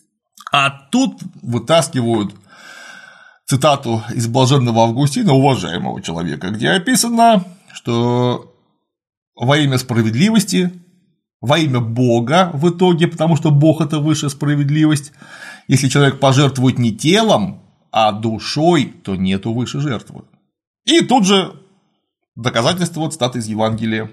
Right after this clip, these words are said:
где прямо Иисус Христос прямым текстом говорит, что нету, э, жертвы больше, аще положите душу свою за други своя. Душу — это важно. То есть убить за справедливость, сознательно совершить смертный грех, чтобы защитить веру Христову.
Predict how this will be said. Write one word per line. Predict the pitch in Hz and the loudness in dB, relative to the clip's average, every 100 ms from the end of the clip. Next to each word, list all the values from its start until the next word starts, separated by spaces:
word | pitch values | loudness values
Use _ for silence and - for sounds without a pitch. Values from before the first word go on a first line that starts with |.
| _ | _
где | - 113 | -6 -4
прямо | 110 110 104 | 0 2 2
Иисус | 104 117 | -2 -6
Христос | 139 139 240 254 - _ _ _ - | -4 -4 -2 -2 -4 _ _ _ 0
прямым | 180 175 151 | 4 4 2
текстом | - 135 120 104 | 0 -2 -2 -4
говорит, | 110 131 226 | 0 2 0
что | 196 - 113 | -4 -4 -2
нету, | 120 123 - 110 107 - - - - - | 0 -2 -2 -6 -6 -18 -20 -20 -14 -2
э, | 107 101 | 0 0
жертвы | 107 139 131 131 139 147 | 2 2 2 0 0 2
больше, | 117 120 123 165 | 2 0 0 0
аще | 147 113 107 - 113 110 - - | 4 4 2 -2 -4 -4 -14 -8
положите | 104 107 120 113 92 87 | -2 0 0 -2 -6 -6
душу | 104 175 190 180 | 0 2 2 0
свою | 165 156 131 | 0 -2 -2
за | 104 | -2
други | 107 101 | -2 -2
своя. | 98 98 92 | -4 -4 -2
Душу — | 95 104 127 143 - 127 | -2 0 0 0 -2 -4
это | 123 123 | -2 -4
важно. | 120 127 117 90 | -4 -2 -2 -6
То | - 131 | -6 0
есть | 123 - | 0 0
убить | 131 113 113 165 165 - | -2 -2 2 2 2 -2
за | 113 | -8
справедливость, | - 117 120 113 110 135 101 101 | -6 -4 -2 -2 0 0 -2 -2
сознательно | 120 110 117 156 165 131 117 | 0 0 2 2 2 -2 -2
совершить | 101 107 110 - 131 - | -2 -2 -2 0 -2 -2
смертный | 120 117 98 101 | -2 -2 0 0
грех, | 104 135 175 | 2 2 0
чтобы | - 107 104 | -2 -4 -2
защитить | 98 92 - 135 | -2 -4 -2 -2
веру | 98 113 123 | 0 0 0
Христову. | 110 110 - 143 113 90 - | -2 -4 0 2 2 0 -10